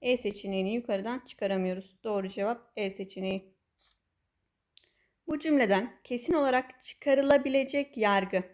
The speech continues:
aşağıdakilerden hangisidir? İsmini dört anlamına gelen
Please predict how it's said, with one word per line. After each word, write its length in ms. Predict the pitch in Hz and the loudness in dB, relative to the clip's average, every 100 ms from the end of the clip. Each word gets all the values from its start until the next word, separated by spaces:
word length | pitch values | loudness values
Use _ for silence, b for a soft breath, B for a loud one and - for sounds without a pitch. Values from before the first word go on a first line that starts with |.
| _ _ - | _ _ -6
aşağıdakilerden 1000 | 226 226 240 226 220 220 208 196 208 320 - | -4 -4 -2 0 -2 -4 -2 -2 -2 -6 -8
hangisidir? 720 | 240 220 190 196 180 180 - _ _ _ _ - | -6 -4 -4 -6 -6 -8 -10 _ _ _ _ -8
İsmini 680 | 269 - 285 285 302 - - _ | -8 -2 2 4 4 0 -8 _
dört 260 | 277 349 - | 4 4 0
anlamına 520 | 240 226 226 220 220 220 | -4 -2 -2 -2 -2 0
gelen 360 | 208 196 240 | 0 0 -2